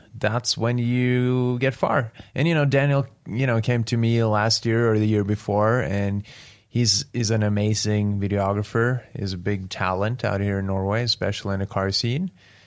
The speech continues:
Uh, he's, you know, producing a lot of content and videos for companies and, and profiles out here. So, and he's, you know, he's gotten into,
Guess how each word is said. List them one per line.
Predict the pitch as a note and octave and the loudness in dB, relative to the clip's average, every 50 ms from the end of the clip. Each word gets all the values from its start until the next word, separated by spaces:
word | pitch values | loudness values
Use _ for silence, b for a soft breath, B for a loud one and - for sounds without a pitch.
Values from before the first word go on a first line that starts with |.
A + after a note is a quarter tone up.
| b b b - | b b b -4
Uh, | - G2 G2 F#2+ G2 | -2 0 2 2 2
he's, | G2+ G#2 G2+ F2+ - - - - _ _ - | 0 0 0 -2 -2 -4 -6 -10 _ _ -8
you | G2+ A2 | -4 -4
know, | G#2 G2 G2 | -2 -2 -4
producing | - - G#2 G#2 G#2 G2 - G#2+ G2+ | -4 -2 -2 0 0 0 0 0 0
a | G2 G2 | 0 0
lot | G2 G2 G2+ | 0 0 0
of | G2+ | -2
content | - - G2 G2 G2 - - G2+ G2+ G2 F#2 | -2 -2 -2 -2 -2 -2 -2 -2 -2 -2 -2
and | G2 F#2+ | -4 -2
videos | G2 G2 G2 G2 F#2+ G2 F#2+ F#2+ - - | -2 -2 0 0 0 0 0 -2 -4 -6
for | - - G2+ G2 G2 G2 G2 | -4 -2 -2 0 0 -2 -2
companies | - - G#2 G2+ G2+ - G#2 G2+ G2+ G2+ G2+ G2 F#2+ - | -2 -2 -2 -2 -2 -2 0 0 2 0 0 0 0 -2
and, | G2 F#2+ F#2+ F#2+ F#2+ b b b b b b b b b | -2 -4 -6 -8 -10 b b b b b b b b b
and | F2+ F#2 F#2 F#2 F#2 F#2 F#2 F#2 F#2 F2+ - | -8 -6 -6 -4 -4 -4 -4 -6 -6 -4 -2
profiles | - A2 A2+ G#2+ - A#2 A2+ A#2+ B2+ D3 D#3 D#3+ - - - - - - | 0 2 2 2 2 2 2 2 2 2 2 2 2 2 2 2 0 0
out | - A#2 A#2 A#2 | 0 0 2 2
here. | A#2+ C3 B2+ C#3 E3 E3+ - B B B B B B B B | 2 2 2 0 0 -2 -4 B B B B B B B B
So, | - - B2+ A#2+ - | -2 0 0 0 2
and | C3+ C#3 D3 | 4 4 4
he's, | G3+ A#3+ B3+ A#3 - - - - - - _ _ _ _ _ - | 4 4 4 2 2 2 2 -2 -4 -10 _ _ _ _ _ -6
you | C3+ F3+ G3 F#3 | -2 -2 0 2
know, | D#3 C#3 C#3+ D#3 D#3+ | 2 2 2 2 2
he's | D#3 C#3+ D3+ D#3 E3 F3+ F#3+ D#3+ D3+ A#2+ E2+ - - - _ _ _ _ _ - - _ _ _ _ _ _ _ - - - - - | 2 0 0 0 0 2 2 0 0 -2 -4 -8 -12 -18 _ _ _ _ _ -20 -20 _ _ _ _ _ _ _ -20 -18 -16 -6 -2
gotten | - B2+ C#3 D3 D3 D3+ C#3+ | 2 2 2 2 2 2 2
into, | C#3+ C#3+ C#3 C3+ - - C3+ C3+ C3+ C3+ C3 - | 2 2 2 0 0 0 2 2 4 2 2 0